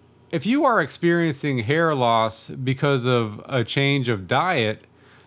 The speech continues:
that's a nutrition issue. You're not getting enough nutrients, um, especially proteins. And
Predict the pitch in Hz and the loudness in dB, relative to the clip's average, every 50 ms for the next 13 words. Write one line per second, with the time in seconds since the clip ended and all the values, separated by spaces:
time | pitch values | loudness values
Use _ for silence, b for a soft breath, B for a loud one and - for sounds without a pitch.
0 | B _ - - 175 202 226 - - - - 170 165 147 139 135 120 - - - | B _ -2 0 0 0 0 -2 -6 -8 -6 -2 0 0 0 0 -2 -2 -2 -2
1 | 185 180 - - 160 139 120 113 113 110 110 104 - _ _ _ _ _ _ _ | -2 -2 -2 -2 -2 0 0 -2 -4 -6 -10 -14 -18 _ _ _ _ _ _ _
2 | _ _ _ _ _ _ - - _ _ _ - 160 156 131 - - 123 107 95 | _ _ _ _ _ _ -20 -20 _ _ _ -4 -2 -2 -2 -2 -2 -4 -4 -4
3 | 95 95 - - B B B B B B B _ - 156 165 180 180 180 170 156 | -6 -8 -12 -16 B B B B B B B _ -2 0 2 2 2 2 0 0
4 | 160 151 160 151 147 143 139 131 123 - - 131 131 151 180 196 - - 139 127 | 0 0 0 0 0 2 2 0 0 -2 -2 0 2 2 2 0 0 -2 -2 0
5 | 117 113 110 110 - - - - - b b b b b b b b b - - | 0 -2 -2 -4 -8 -12 -14 -16 -16 b b b b b b b b b -10 -4
6 | 131 127 123 120 117 117 120 120 143 135 - - 196 190 - - 160 135 117 104 | -2 0 0 0 0 -2 -2 -4 -4 -4 -2 -2 -2 0 0 -2 -2 -2 -2 -2
7 | - - 180 196 196 185 - - 139 120 110 104 101 98 101 101 - - - - | -2 0 0 0 0 0 -2 -2 -2 -2 0 -2 -2 -4 -6 -8 -10 -14 -16 -18
8 | - - - _ _ _ _ _ _ _ _ - 147 139 139 139 139 135 135 135 | -20 -20 -20 _ _ _ _ _ _ _ _ -4 -2 0 0 0 0 0 -2 -2
9 | 135 - | -4 -8